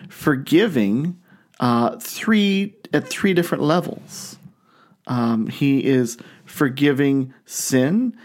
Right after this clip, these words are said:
he's forgiving rebellion, he's forgiving wickedness. If we are unwilling to face the truth about ourselves and our sinfulness, if we are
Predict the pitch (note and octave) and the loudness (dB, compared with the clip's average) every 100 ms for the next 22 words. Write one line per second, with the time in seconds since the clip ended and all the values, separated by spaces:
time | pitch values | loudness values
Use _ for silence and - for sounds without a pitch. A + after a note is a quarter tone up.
0 | _ - B2+ - C3+ A#2 C3+ B2 B2 A#2 | _ -2 0 -2 -4 0 2 2 0 -2
1 | - A#2 A2+ B2 C#3 F3+ A3 E3+ D3+ C3 | 0 0 2 2 4 2 2 2 0 0
2 | C3+ A#2+ C3+ C#3+ D#3+ D#3 - - - - | -2 2 2 2 0 -2 -8 -20 -20 -12
3 | - D#3+ G3 F3+ C3+ - - - - - | -2 0 0 -2 -4 -8 -10 -16 -20 -20
4 | - - - - _ _ _ _ _ _ | -20 -20 -20 -20 _ _ _ _ _ _
5 | _ - _ _ _ _ _ _ _ - | _ -20 _ _ _ _ _ _ _ -20
6 | - _ - - - - - _ _ _ | -20 _ -18 -16 -18 -20 -20 _ _ _
7 | _ _ - _ _ _ _ _ _ _ | _ _ -20 _ _ _ _ _ _ _
8 | - C3 C3 C3+ C3+ C3+ C3+ C3+ C3 A#2 | -6 -2 0 0 0 0 0 0 -2 -4
9 | A2 B2+ B2+ - - - C3 A#2 A2+ G2+ | -2 0 0 -4 -8 -8 -6 -4 -2 -2
10 | G#2+ - B2+ - A#3 - - - - _ | -2 0 0 -2 -6 -10 -16 -20 -20 _
11 | _ _ - F#2+ F#2 B2+ C#3+ - G3 A#3 | _ _ -10 -8 -4 -2 -2 -2 -2 -4
12 | - - - - - C3 B2+ D3 C#3 | -8 -20 -18 -16 -6 -4 2 2 2